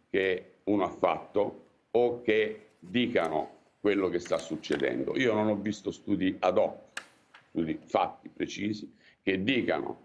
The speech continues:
dell'evento trombotico dovuto al vaccino o dell'evento trombotico non dovuto al vaccino. Quindi a cosa ci dobbiamo affidare? Alle agenzie regolatorie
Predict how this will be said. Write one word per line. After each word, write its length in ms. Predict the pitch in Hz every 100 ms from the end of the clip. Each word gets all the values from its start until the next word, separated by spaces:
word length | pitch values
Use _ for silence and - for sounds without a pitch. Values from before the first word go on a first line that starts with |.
| _ _ _
dell'evento 560 | - 85 98 107 107 107
trombotico 760 | 95 98 107 117 92 90 82 80
dovuto 400 | 82 92 92 78
al 100 | 80
vaccino 460 | 92 - 98 101
o 60 | 92
dell'evento 640 | 87 87 92 107 98 92
trombotico 560 | 82 92 110 107 95 95
non 340 | 110 135 135
dovuto 420 | 120 120 120 -
al 100 | 101
vaccino. 640 | 85 85 - - - - - - - - -
Quindi 480 | - 139 98 85 - - - -
a 120 | 113
cosa 280 | - 139 127
ci 140 | 107 107
dobbiamo 380 | 107 107 101
affidare? 640 | 92 - 78 71 60 - - _ -
Alle 220 | 135 143
agenzie 500 | 120 147 143 123 98
regolatorie 880 | 107 123 160 147 92 78 95 -